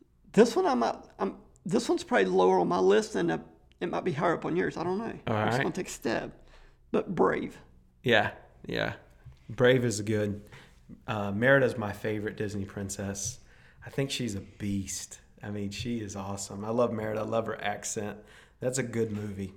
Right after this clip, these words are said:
Speaker 1: Even though
Speaker 2: Another great soundtrack.
Speaker 1: Even though she is the only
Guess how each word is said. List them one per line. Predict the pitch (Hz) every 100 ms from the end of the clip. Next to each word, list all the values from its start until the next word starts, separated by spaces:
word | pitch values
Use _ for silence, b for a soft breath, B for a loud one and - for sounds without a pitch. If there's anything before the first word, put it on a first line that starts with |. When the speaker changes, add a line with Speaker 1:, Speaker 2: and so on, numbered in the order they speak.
| - -
Speaker 1:
Even | 131
though | 156
Speaker 2:
Another | 214 190
great | 143 131 131 156 165
soundtrack. | - - 151 214 233 - 117 - - - - b b b b -
Speaker 1:
Even | 196 220
though | 208
she | 214 226
is | 202 151
the | 202 180 -
only | 170 190 214 220 220 220 214